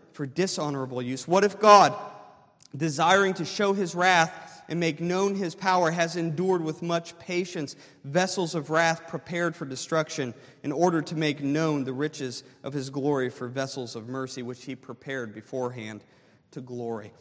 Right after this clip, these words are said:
The idea of preterition, and there are m-, many godly men, confessional people that would disagree with me on this. I don't believe that God actively decreed the destruction of these people, but he let them go in their own way.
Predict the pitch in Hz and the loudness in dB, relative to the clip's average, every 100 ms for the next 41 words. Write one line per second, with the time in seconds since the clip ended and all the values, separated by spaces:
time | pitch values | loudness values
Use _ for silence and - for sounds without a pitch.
0 | - - 165 170 165 233 - - 196 160 | -12 0 2 2 2 2 0 -2 -2 -2
1 | 165 165 151 127 - - _ _ _ - | -2 -4 -8 -10 -14 -20 _ _ _ -10
2 | 151 156 165 151 151 156 156 - 143 175 | -6 -4 -2 -2 -4 -4 -8 -12 -8 -4
3 | 180 156 165 165 165 147 156 175 - 123 | -4 0 0 0 -2 -4 -6 -8 -12 -10
4 | 160 165 175 156 156 160 160 170 143 135 | -10 -8 -10 -10 -8 -8 -8 -8 -8 -8
5 | 143 156 160 160 160 160 120 113 117 113 | -10 -12 -10 -10 -10 -12 -12 -12 -12 -14
6 | - - _ _ 170 214 185 156 156 151 | -18 -20 _ _ 2 2 0 -2 -2 -2
7 | 147 147 147 175 151 147 - - - - | -4 -6 2 4 4 2 -8 -20 -20 -20
8 | _ _ 214 220 233 214 196 190 156 - | _ _ 8 8 4 -2 0 0 -2 -8
9 | - 214 202 175 151 143 - - 165 165 | -6 -4 -4 -4 -8 -8 -10 -6 -6 -6
10 | 160 135 123 120 - 135 120 123 120 123 | -10 -10 -10 -14 -10 -10 -8 -10 -10 -4
11 | 143 135 - - _ 175 147 131 - 139 | -4 -4 -12 -20 _ -2 -2 -4 -10 -4
12 | 170 170 160 143 143 143 127 123 123 120 | -4 -2 -8 -6 -6 -6 -8 -8 -10 -12
13 | 113 107 | -12 -14